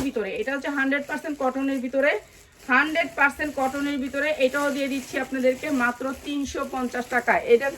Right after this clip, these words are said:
সালোয়ার ওড়না কই? ও, সালোয়ার ওড়নাটা কালো। সা-, এই যে ড্রেসটা হচ্ছে এটা মাত্র তিনশো পঞ্চাশ টাকা।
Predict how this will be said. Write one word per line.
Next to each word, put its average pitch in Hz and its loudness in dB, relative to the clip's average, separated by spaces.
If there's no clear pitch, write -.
সালোয়ার 247 2
ওড়না 247 -4
কই? 202 -2
ও, 208 0
সালোয়ার 269 2
ওড়নাটা 294 2
কালো। 254 4
সা-, 262 0
এই 254 8
যে 208 2
ড্রেসটা 254 2
হচ্ছে 311 2
এটা 311 4
মাত্র 285 2
তিনশো 320 0
পঞ্চাশ 302 0
টাকা। 294 2